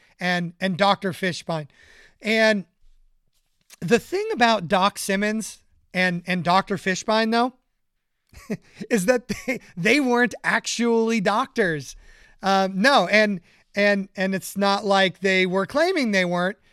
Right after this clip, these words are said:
No, they were claiming that they were.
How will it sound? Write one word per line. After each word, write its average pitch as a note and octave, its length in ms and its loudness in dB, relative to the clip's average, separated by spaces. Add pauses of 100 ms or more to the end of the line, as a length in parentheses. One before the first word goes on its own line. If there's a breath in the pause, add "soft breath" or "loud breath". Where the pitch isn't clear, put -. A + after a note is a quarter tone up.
(160)
No, A#3+ 300 0 (260 soft breath)
they A#3 260 4
were B3+ 200 2
claiming G3+ 460 -2
that F#3 140 -4
they G#3+ 160 0
were. A3+ 380 -2